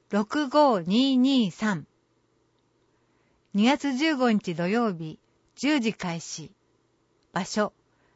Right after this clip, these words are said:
市内小学校、全三十二校。指定避難所。雨天決行。気象警報発表時等による中止の場合は、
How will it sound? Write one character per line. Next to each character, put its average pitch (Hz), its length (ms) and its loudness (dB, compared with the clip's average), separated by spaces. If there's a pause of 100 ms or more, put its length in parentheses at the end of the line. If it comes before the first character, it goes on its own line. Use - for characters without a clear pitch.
市 - 200 -4
内 277 220 4
小 208 240 -2
学 226 260 0 (120)
校、 170 320 -12 (380)
全 254 260 4
三 262 300 2
十 196 200 -2
二 202 160 -2
校。 160 340 -12 (640)
指 - 140 -14
定 254 220 2
避 214 180 -2
難 226 280 2
所。 202 240 -6 (1040)
雨 233 100 -4
天 214 300 0
決 170 200 -12 (100)
行。 170 360 -12 (560)
気 - 120 -16
象 285 280 0
警 285 260 -2
報 214 280 -4
発 - 220 -12 (100)
表 240 180 -2
時 226 140 -6
等 254 200 -2
に 202 140 -2
よ 180 120 -6
る 160 220 -12
中 240 200 -4
止 240 200 -2
の 233 120 2
場 202 200 0
合 202 220 -4
は、 196 200 -2